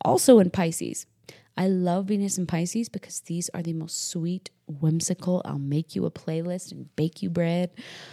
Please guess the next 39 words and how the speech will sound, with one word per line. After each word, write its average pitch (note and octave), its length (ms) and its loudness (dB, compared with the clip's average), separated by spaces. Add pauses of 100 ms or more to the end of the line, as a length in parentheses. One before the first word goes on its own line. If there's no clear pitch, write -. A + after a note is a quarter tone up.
(200)
placements. G#3 760 4 (500)
But A#3 220 10
the G3+ 280 -2
disempowered G#3+ 880 -2
side E3+ 320 0
of D#3+ 180 -4
this F3 460 0
is D#3 160 -4
they G3 240 0
make F3 340 -2 (140)
a D3+ 240 -6
scarf - 800 -4
out D#3+ 160 0
of A#2+ 200 -6
red F3 380 -2
flags A3+ 640 -2
and C#3+ 180 -8
flaunt F3 580 -2
the B3 60 0
shit D#3+ 240 2
out - 200 -4
of - 80 -6
it. - 180 -2 (540)
My G3 160 4
Venus C#4 460 4
and D#4+ 120 -2
Pisces F3 400 -8
people, D#3+ 460 -4 (280)
and F3+ 140 -2
this E3+ 140 -4
kind D#4 400 -2
of G3+ 120 0
goes E3 220 -2
into D#3+ 220 -8
my E3 100 -4
Saturn D#3 340 -4
and D#3 120 -6
Pisces - 320 -8
people, - 400 -4